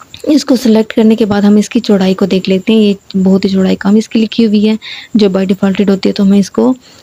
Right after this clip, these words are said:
अ, थोड़ा सा increase कर देते हैं इसकी चौड़ाई ज़्यादा ताकि कुछ अच्छा लगे। अ, नहीं, ये थोड़ा सा कम है, इसको थोड़ा सा और बढ़ा देते हैं,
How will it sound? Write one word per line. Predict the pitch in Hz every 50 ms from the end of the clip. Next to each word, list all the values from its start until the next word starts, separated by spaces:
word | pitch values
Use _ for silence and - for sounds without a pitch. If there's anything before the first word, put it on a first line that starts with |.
| _ _ -
अ, | 214 214 208 208 208 208
थोड़ा | 208 - - 202 202
सा | 196 - 214
increase | 202 196 190 - 202 220 214 -
कर | - 226
देते | 208 - 214 208 - 214
हैं | 208
इसकी | - -
चौड़ाई | 208 - 208 196 190 190 190 196
ज़्यादा | 190 196 190
ताकि | 185 - 190 185 - -
कुछ | 185 - 196 - -
अच्छा | - - - - 226
लगे। | 220 220 208 190 214 220 220 - - - - - - - - - _ _ -
अ, | 240
नहीं, | 220 214 214 214 220 226 233 226 220 220 214
ये | 214 208 202
थोड़ा | - - 202 196 196
सा | 190 - 208 202 196 -
कम | - 214 226 240 240
है, | 233 226 226
इसको | 214 196 - - 202 196 208
थोड़ा | 202 - - 202 202
सा | 196 - - 202
और | 208 196 196 196
बढ़ा | 190 185 196 185 185 185 185
देते | 175 175 185 180 - - 190
हैं, | 190 185 190 190 190